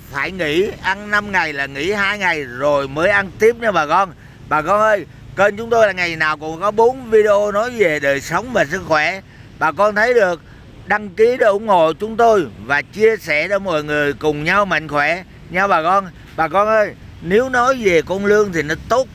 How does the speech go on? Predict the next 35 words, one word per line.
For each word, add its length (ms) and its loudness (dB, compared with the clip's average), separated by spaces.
vô 280 2
cùng 280 -8
cho 140 0
sức 220 -10
khỏe. 380 -2
Nhưng 260 2
mà 220 0
những 280 -10
người 360 2
có 200 2
bệnh 340 -2
và 160 2
những 220 -6
người 200 2
này 320 -2
vui 180 6
lòng 380 0
đừng 160 -4
ăn 260 -2
con 160 -2
lươn, 260 2
đó 180 2
là 300 0
bệnh 240 -8
gút, 280 6
mỡ 220 2
máu, 460 0
trẻ 220 2
em 360 2
dưới 360 6
hai 340 -2
tuổi, 420 0
đang 240 2
phẫu 260 2
thuật, 240 -2